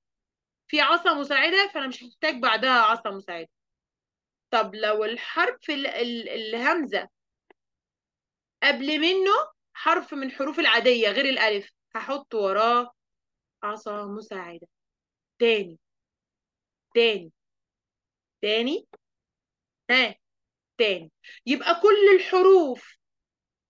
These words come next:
تنوين بالفتح بتحتاج العصا الإيه؟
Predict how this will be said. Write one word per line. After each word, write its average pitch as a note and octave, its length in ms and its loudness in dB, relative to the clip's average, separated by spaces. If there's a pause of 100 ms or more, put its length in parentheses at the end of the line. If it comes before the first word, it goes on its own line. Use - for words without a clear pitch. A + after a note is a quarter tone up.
(120)
تنوين D#4+ 420 0
بالفتح D4 680 -2 (2250)
بتحتاج D#4+ 560 -2
العصا D#4 440 0
الإيه؟ C4 600 -4